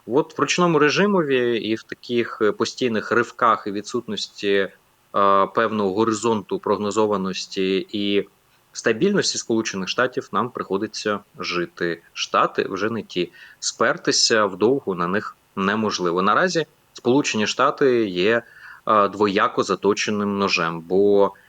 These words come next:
вони з одного боку є необхідним елементом забезпечення безпеки для України, без Штатів для нас вкрай скрутно буде. Але з іншого боку, вони є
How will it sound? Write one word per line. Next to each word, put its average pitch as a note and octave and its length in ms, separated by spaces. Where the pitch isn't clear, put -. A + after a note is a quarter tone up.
вони A2 280
з G2 60
одного G#2 400
боку F#2+ 400
є G#2 240
необхідним A2 760
елементом G2 460
забезпечення F#2 760
безпеки D#3 460
для A#2+ 100
України, A2+ 380
без G2 160
Штатів - 520
для F#2 160
нас F#2+ 340
вкрай A2+ 420
скрутно - 520
буде. E2+ 260
Але A#2+ 220
з A#2 100
іншого E3 280
боку, A#2+ 320
вони G2+ 280
є A2 280